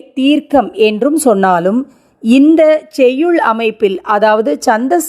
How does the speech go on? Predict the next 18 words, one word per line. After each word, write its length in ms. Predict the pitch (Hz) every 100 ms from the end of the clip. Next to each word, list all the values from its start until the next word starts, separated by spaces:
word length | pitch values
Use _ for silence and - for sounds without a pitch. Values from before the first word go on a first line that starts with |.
| - -
சாஸ்திரத்தில் 840 | - 214 240 - 233 196 - 220 226 - _ _ -
குறிலை 420 | 247 269 254 262 302 240
லகு 360 | 220 220 302 294 208
என்றும் 400 | 208 196 269 285
நெடிலை 480 | 240 240 269 254 285 - _
குரு 300 | 277 302 320 - 233
என்றுமே 420 | 220 220 220 277
சொல்வது 440 | 277 226 208 208 311
வழக்கம். 480 | 220 196 196 220 - _ _ _ _
குறில் 340 | 320 339 349 240
நெடில் 440 | 220 226 269 285 - 196
வித்தியாசமில்லாதவையே 1300 | 220 - 285 311 311 254 226 240 240 220 202 202 262
விருத்தம் 480 | 220 202 214 - 240 -
என்றும், 360 | 202 190 208 294 -
வித்தியாசம் 640 | 208 214 302 320 320 302 269
பார்த்து 480 | 240 214 254 269 330 294
மாத்திரை 500 | 220 220 233 262 240
கணக்கெடுப்பதை 760 | 226 202 214 226 214 233 208